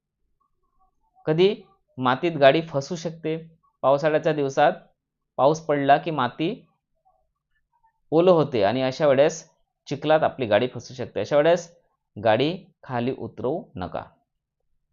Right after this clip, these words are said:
या गोष्टी तुम्ही आपल्या लक्षात घ्या. रस्त्याच्या कडेला पिवळा पट्टा असल्यास गाडी हळू चालवा आणि रस्त्याच्या खाली अजिबातच उतरवू नका. कडेला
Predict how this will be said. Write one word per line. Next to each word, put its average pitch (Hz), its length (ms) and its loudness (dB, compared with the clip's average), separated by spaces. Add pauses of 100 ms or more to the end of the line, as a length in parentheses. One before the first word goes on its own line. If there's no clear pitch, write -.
(300)
या 156 100 6
गोष्टी 170 300 0
तुम्ही 160 320 -6 (160)
आपल्या 127 400 -2 (720)
लक्षात 117 380 -4
घ्या. 92 200 -14 (1600)
रस्त्याच्या 190 480 -2
कडेला 180 360 4
पिवळा 175 360 2
पट्टा 190 320 2
असल्यास 160 460 0 (300)
गाडी 139 200 4
हळू 151 200 2
चालवा 165 440 2 (340)
आणि 147 140 -4
रस्त्याच्या 180 500 0
खाली 175 260 0 (100)
अजिबातच 127 640 0
उतरवू 92 320 -6
नका. 78 280 -12 (840)
कडेला 139 360 4